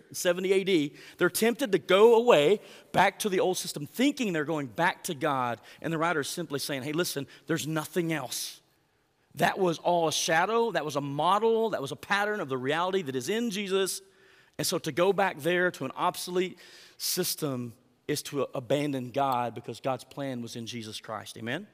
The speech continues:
And so he's saying, "Go on to maturity in Christ. Just continue on. Even though it's hard,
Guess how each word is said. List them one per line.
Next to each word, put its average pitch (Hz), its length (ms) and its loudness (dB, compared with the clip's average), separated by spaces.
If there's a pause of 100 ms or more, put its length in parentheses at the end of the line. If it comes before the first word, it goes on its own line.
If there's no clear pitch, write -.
(1200)
And 123 100 -10
so - 160 -6
he's 127 140 -4
saying, 127 340 -6 (380)
"Go 156 220 -2
on 147 120 -6
to 135 60 -8
maturity 120 440 -10
in 110 60 -12
Christ. - 540 -16 (500)
Just - 200 -6
continue 170 520 -6
on. 127 240 -4 (320)
Even 165 220 -4
though 220 100 4
it's 233 100 0
hard, 180 440 2